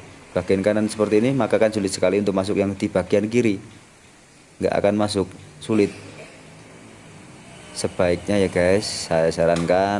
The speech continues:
untuk memasang di bagian sebelah kiri dulu. Seperti ini ya guys. Bagian kiri lalu baru kanan yang terakhir.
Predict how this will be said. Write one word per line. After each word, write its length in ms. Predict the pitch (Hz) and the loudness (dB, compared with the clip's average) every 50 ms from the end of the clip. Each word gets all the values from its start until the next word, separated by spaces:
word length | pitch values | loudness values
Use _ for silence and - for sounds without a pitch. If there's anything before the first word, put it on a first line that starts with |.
| 104 | -2
untuk 240 | 98 92 90 90 85 | -2 -2 0 -2 -2
memasang 1700 | - 80 87 87 90 87 87 87 85 85 82 82 85 - - - - - - - - - - - - - 95 90 85 87 - 107 107 113 101 | -2 -2 -2 -2 -2 -2 -2 -2 -2 -4 -4 -6 -8 -12 -18 -20 -20 -20 -20 -20 -20 -20 -20 -18 -10 -6 -4 -4 -2 0 0 0 0 -2 -2
di 80 | - 98 | -4 -4
bagian 560 | 90 - 90 87 85 - - 101 101 101 101 | -2 0 -2 -2 -2 -2 -2 0 0 0 -2
sebelah 480 | - - - - - 98 98 95 92 - | -4 -6 -6 -4 -2 0 0 0 -2 -2
kiri 240 | - 110 107 104 104 | -2 -2 0 0 2
dulu. 240 | 113 107 98 92 80 76 - - - - - - - - - - - - - - - - - - | 2 2 2 0 -2 -4 -8 -16 -20 -20 -20 -20 -20 -20 -20 -20 -20 -20 -20 -18 -18 -18 -10 -6
Seperti 480 | - 95 98 107 107 98 120 120 123 | -4 -2 0 0 0 2 2 2 4
ini 80 | 123 120 | 4 4
ya 80 | 110 | 4
guys. 480 | 98 92 95 95 98 - - - - - - - - - - - - - - - - - - - - - - - - - - - | 4 4 2 2 0 -2 -8 -10 -12 -14 -16 -20 -20 -20 -20 -20 -20 -20 -20 -20 -20 -20 -20 -20 -20 -20 -20 -20 -20 -14 -8 -6
Bagian 240 | 87 82 92 90 92 | -4 -2 -2 -2 -2
kiri 240 | 87 98 113 123 113 | -2 0 2 2 4
lalu 160 | 104 113 120 | 4 2 2
baru 240 | 117 107 101 110 117 117 113 - | 2 2 0 0 0 -4 -6 -4
kanan 340 | - 127 120 117 107 101 98 | -2 -2 -2 0 -2 -2 -2
yang 160 | 95 90 90 | -2 -2 -2
terakhir. 400 | 82 - 87 82 - 90 82 | 0 0 0 0 -2 -6 -8